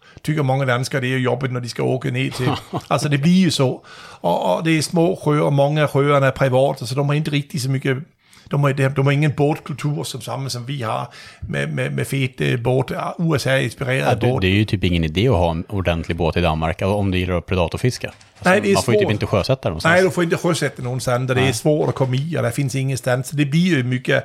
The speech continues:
Speaker 1: det är mer landfiske och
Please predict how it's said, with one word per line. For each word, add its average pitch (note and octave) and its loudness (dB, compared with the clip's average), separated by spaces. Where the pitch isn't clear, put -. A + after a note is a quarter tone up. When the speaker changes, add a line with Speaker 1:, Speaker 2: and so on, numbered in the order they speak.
Speaker 1:
det D#3+ 2
är D3+ 4
mer D3+ 4
landfiske C3+ 0
och C3+ 2